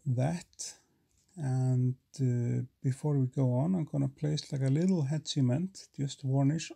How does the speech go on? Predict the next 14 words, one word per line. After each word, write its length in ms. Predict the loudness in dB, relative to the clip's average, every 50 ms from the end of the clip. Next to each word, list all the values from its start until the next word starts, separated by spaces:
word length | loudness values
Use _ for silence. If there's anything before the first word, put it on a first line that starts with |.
| _ -6
on 340 | -2 -2 0 0 2 2
the, 320 | 2 4 4 4 4 2 0
uh, 200 | 0 -2 -4 -6 -10 _ _ _ _ _ _ _ _ _ _ _ _ -2
end 240 | 0 0 2 0 -2
of 160 | -4 -4 -4
the 240 | -4 -4 -4 -4 -8 -12 -18 _ _ _ _ _ _ _ _ _ _ _ _ _ -18
squirrel 460 | -18 -14 -4 0 2 2 2 2 2
here, 320 | 2 2 2 2 2 -2 -8 _ _ _ _ _ _ _ _ _ _ _ _ _ _ _ _ _ _ _ _ _ _ _ _ _ _ _ _ _ _ _
simply 320 | 2 6 6 6 6 4 2
to 100 | 0 -4
keep 240 | -6 -6 -4 -2
it 100 | -2 0
in 120 | 0 0 0
place. 520 | -2 -6 -8 -8 -4 -4 -2 -2 -2 -4